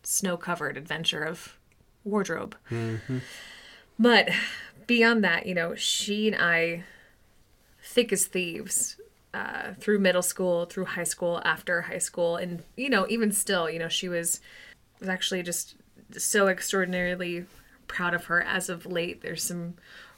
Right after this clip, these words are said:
Speaker 1: really huge things that she has been going through for many years,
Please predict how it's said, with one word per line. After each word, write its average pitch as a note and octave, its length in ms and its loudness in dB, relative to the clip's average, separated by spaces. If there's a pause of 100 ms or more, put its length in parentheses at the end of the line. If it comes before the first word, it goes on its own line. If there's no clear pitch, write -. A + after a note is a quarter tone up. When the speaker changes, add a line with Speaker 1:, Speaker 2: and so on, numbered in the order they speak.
Speaker 1:
really F#3+ 220 -2
huge - 500 -4
things - 280 -8
that - 200 -6
she F3+ 220 -4
has E3+ 260 -4
been E3 200 -6
going E3 280 -6
through E3+ 200 -10
for E3 160 -8
many E3+ 320 -4
years, - 440 -8